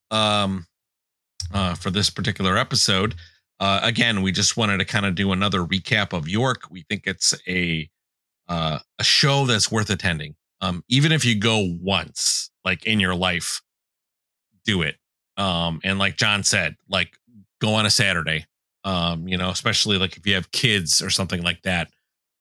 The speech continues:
go on a Saturday. There is a lot of, like, kid-friendly stuff there too. There's places to eat all over the place. There's food trucks. Uh, there's food. There's a food caf-, little cafeteria in the Orange Building. Um, plenty of bathrooms.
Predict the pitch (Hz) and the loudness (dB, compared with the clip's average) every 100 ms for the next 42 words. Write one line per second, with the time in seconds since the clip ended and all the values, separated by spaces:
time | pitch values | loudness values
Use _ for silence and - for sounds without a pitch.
0 | _ 123 151 139 147 131 127 113 127 139 | _ 0 4 4 4 4 2 2 2 2
1 | 143 143 139 123 107 - - 110 - 131 | 2 2 2 2 0 0 -2 0 0 2
2 | 127 - 127 117 135 123 113 127 123 123 | 4 2 2 0 2 2 2 2 2 0
3 | - _ _ 117 - 196 175 - 135 135 | -6 _ _ -2 0 2 2 2 0 0
4 | 139 123 110 110 104 101 101 - 107 101 | 2 4 4 2 2 2 0 0 2 2
5 | - 98 87 - - 131 107 127 110 - | 2 2 0 0 2 2 2 2 0 2
6 | - - - _ _ _ 110 98 90 98 | 2 2 0 _ _ _ -2 0 2 2
7 | 90 - 135 127 120 107 92 87 - 127 | 2 2 2 2 2 2 2 -2 0 2
8 | 113 95 - - 110 - 117 120 - 110 | 2 0 -2 -2 -2 -2 -2 0 2 0
9 | - - 120 120 117 104 85 117 131 117 | 0 2 2 2 2 0 0 2 2 2
10 | 110 127 120 120 113 101 _ _ _ _ | 2 2 2 2 0 -4 _ _ _ _
11 | 104 101 98 92 90 - _ _ _ _ | 2 4 4 2 -2 -8 _ _ _ _
12 | _ 165 165 151 127 123 120 123 117 117 | _ 2 4 4 4 2 0 0 2 2
13 | 104 - | 2 2